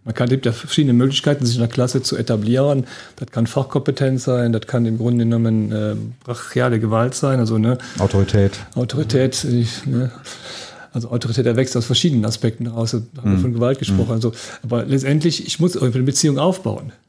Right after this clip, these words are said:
Speaker 1: Ne? Und eine Beziehung ist auf menschlicher Basis um die tragende.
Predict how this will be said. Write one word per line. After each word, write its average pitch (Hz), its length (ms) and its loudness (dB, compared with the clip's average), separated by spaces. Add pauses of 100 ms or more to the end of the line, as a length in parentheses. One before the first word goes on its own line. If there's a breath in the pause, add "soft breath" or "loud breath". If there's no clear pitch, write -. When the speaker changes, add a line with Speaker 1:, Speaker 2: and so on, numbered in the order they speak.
(340)
Speaker 1:
Ne? 120 120 -8
Und 127 80 0
eine 117 120 2
Beziehung 131 580 0
ist 127 240 -2
auf 110 160 -4
menschlicher 123 340 0
Basis 135 380 0
um 131 80 0
die 135 100 0
tragende. 123 560 0